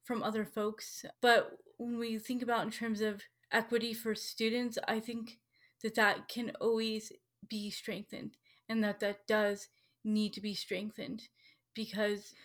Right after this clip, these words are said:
the way that, um, education still does have disciplinary, the disciplinary models in place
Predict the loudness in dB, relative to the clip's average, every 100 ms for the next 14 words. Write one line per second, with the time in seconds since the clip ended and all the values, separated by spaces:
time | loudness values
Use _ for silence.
0 | -20 -4 2 8 8 8 8 6 6 2
1 | 2 0 -2 -4 -4 -4 -2 -2 -4 -6
2 | _ -8 -6 6 8 8 4 4 2 2
3 | 0 0 -2 -2 0 4 6 6 4 0
4 | -4 -4 -2 -2 -2 -2 2 4 6 4
5 | 4 2 2 0 -2 0 0 0 -2 -2
6 | -8